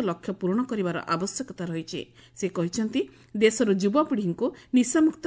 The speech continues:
କରିବା ଆଜିର ଆବଶ୍ୟକତା ରହିଛି। ଆଜି ବାରାଣସୀରେ ଯୁବ ଆଧ୍ୟାତ୍ମିକ ସମ୍ମିଳନୀର ଉଦ୍ଘାଟନୀ ଅଧିବେଶନରେ ଉଦ୍ବୋଧନ ଦେଇ ଶ୍ରୀ ମାଣ୍ଡବ୍ୟ କହିଛନ୍ତି, ସମସ୍ତଙ୍କୁ ପ୍ରଥମେ ରାଷ୍ଟ୍ରର ଭାବନା ଗ୍ରହଣ କରିବାକୁ ପଡ଼ିବ। ଏହି ଅବସରରେ ସେ ରାଷ୍ଟ୍ର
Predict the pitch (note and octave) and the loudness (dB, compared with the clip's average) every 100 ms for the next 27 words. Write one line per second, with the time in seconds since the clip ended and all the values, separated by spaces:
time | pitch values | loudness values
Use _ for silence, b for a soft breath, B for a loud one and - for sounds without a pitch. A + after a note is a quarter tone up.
0 | C#4+ F#3 F3 A3+ - - F3 F#3 F3+ E3+ | -2 0 0 -2 -4 0 2 2 2 -2
1 | G3 - C4+ - F3+ G3 E3+ D#3+ - b | -4 -6 -8 -8 -6 -6 -6 -8 -10 b
2 | b b - G#3 G#3+ A3 G#3 B3 D#4 D#4 | b b 2 4 4 4 6 4 2 0
3 | E4+ - B B G3 G#3+ G#3 G3 F#3+ C#4+ | -4 -6 B B 0 4 6 6 4 2
4 | D#4 D#4+ D#4+ - G#3 F3 F3+ G3+ B3+ E3+ | 2 -2 -2 -2 0 2 2 0 -2 -2
5 | A3 C4 C4 A3 D#3+ E3+ A3+ A#3 A#3 B2+ | 0 2 2 2 0 -2 -2 -2 -4 -4
6 | - B B B A3 F3+ C4 C#4+ C4+ F3 | -10 B B B 0 6 6 6 4 2
7 | B3 - F#3 F3 F3 F3 F3+ F3+ F3 A#3 | 0 0 0 2 0 -2 -4 -4 -6 -4
8 | A3 C#4 - B - G#3+ G3 C4 D4 C4+ | -4 -6 -6 B -6 0 0 2 0 0
9 | A2+ - b G3 F#3+ B3+ F#3+ G#2+ B B | -2 -12 b -4 0 0 -2 -4 B B
10 | A3 A3 - D#4+ D#4+ D4+ A#3 E3+ G3 F#3 | 4 6 4 0 0 0 -2 -2 -2 -2
11 | F#3+ F#3+ A#3+ B3+ G#3+ E3 D#3 - A3 A3+ | -2 -2 0 -2 -2 -4 -6 -6 -2 -2
12 | C#3 - - b b F3+ F#3+ F3+ F#3+ G3+ | -4 -8 -16 b b 0 2 2 0 -2
13 | A3+ A3+ D4 - B - A3 E3+ - B | -4 -2 -4 -6 B -2 2 2 0 B
14 | G#3+ A3+ - E4 | 2 4 2 4